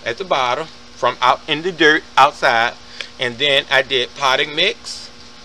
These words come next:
cow manure, my Black Kow, perlite, bone meal,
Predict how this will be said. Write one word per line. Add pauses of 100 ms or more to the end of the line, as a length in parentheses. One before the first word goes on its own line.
(560)
cow
manure,
my
Black
Kow, (400)
perlite, (4000)
bone
meal,